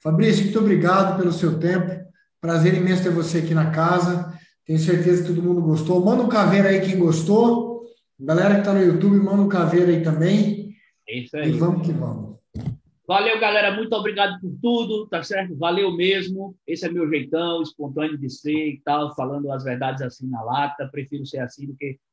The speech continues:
Speaker 2: fingir ser um personagem, uma pessoa que eu não sou, tá? Tenho qualidades, tenho defeitos, mas uma coisa posso dizer pra vocês. É, eu amo viver de vendas e eu amo as pessoas que se esforçam pra vender.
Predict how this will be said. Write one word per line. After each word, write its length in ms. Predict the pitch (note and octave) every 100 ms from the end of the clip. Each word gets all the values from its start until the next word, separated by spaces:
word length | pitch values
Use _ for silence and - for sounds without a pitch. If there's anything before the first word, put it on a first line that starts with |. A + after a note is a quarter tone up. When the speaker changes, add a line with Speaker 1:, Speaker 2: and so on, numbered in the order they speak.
| -
Speaker 2:
fingir 360 | D3 C3+ C#3 C3+
ser 140 | C3+
um 80 | B2+
personagem, 760 | C3+ B2+ B2+ A#2 B2+ C3 B2+ C3
uma 160 | C3+
pessoa 220 | C3+ C3
que 60 | C3+
eu 60 | C#3
não 160 | D3
sou, 280 | C3+ A#2 G#2+
tá? 320 | C#3 F3 F3+ _ _ _ _
Tenho 320 | C#3+ D3 C3+
qualidades, 480 | B2+ C3+ C3 D3 C#3
tenho 140 | D3 C#3+
defeitos, 440 | B2+ - F3+ F3+
mas 180 | E3 D#3+
uma 200 | E3+ D#3+
coisa 440 | F#3 G3 G#3 G#3 - _ _ _ -
posso 160 | E3
dizer 160 | D#3 E3
pra 120 | D#3+
vocês. 640 | D3+ C#3 B2 A2 G#2+ _ _ _ _ _ _
É, 400 | B2+ B2+ B2 B2+
eu 280 | C#3 D3+ C#3
amo 260 | D#3 E3 D3+
viver 360 | C#3 A#2 C3
de 80 | B2+
vendas 720 | A2 A2 A#2+ B2 C3 C3+ - _ _ _ _ -
e 240 | B2 B2+ C3+ C#3
eu 160 | C3+
amo 160 | C#3 C#3+
as 80 | C3+
pessoas 420 | C3+ - C#3 B2
que 120 | D3
se 120 | C#3
esforçam 560 | D3 - C3+ B2+ C3+ C3
pra 200 | A#2+ B2+
vender. 520 | B2+ B2 A2 G#2 G2+